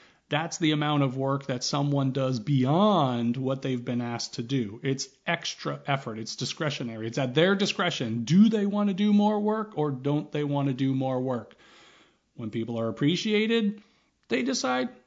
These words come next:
"Hmm, that feels good. I'll do more work." So if we know that giving praise and giving appreciation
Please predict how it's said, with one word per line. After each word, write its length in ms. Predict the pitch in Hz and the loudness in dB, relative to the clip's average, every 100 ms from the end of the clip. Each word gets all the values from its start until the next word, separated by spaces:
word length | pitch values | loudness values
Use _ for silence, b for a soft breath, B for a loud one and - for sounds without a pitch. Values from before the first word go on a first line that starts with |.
| 415 | -4
"Hmm, 200 | 440 262 - _ _ _ | 0 0 -2 _ _ _
that 120 | 294 254 | -4 -2
feels 300 | 285 262 208 | 0 0 0
good. 340 | - 185 139 - _ _ - | 0 0 -2 -10 _ _ -6
I'll 220 | 190 214 | 0 2
do 180 | 208 220 | 4 4
more 260 | 214 208 202 | 4 4 2
work." 400 | 233 196 135 - - _ _ _ _ _ _ _ _ _ | 2 2 -2 -10 -20 _ _ _ _ _ _ _ _ _
So 640 | - - 208 95 180 90 208 - | -10 -2 0 0 -2 -4 -4 0
if 240 | 202 - | 0 2
we 180 | 196 185 | 0 2
know 840 | 175 175 185 226 208 156 147 160 147 | 2 2 2 0 0 0 -2 -4 -4
that 400 | 170 160 - - _ - | -2 -2 -6 -14 _ -6
giving 420 | 143 196 196 180 | 0 0 2 0
praise 680 | 156 185 196 165 143 143 139 - | -2 -2 0 0 0 0 -4 -8
and 560 | 147 147 147 147 147 143 B B B B - | -2 0 2 2 0 -2 B B B B -2
giving 280 | 156 185 185 | 2 4 2
appreciation 1160 | 170 185 156 - 143 143 202 202 139 131 139 | 0 0 0 0 0 2 0 0 -2 2 0